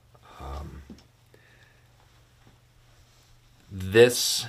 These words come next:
the rate at which this information is now coming out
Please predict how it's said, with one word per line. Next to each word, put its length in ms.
the 220
rate 500
at 180
which 200
this 200
information 520
is 100
now 140
coming 360
out 340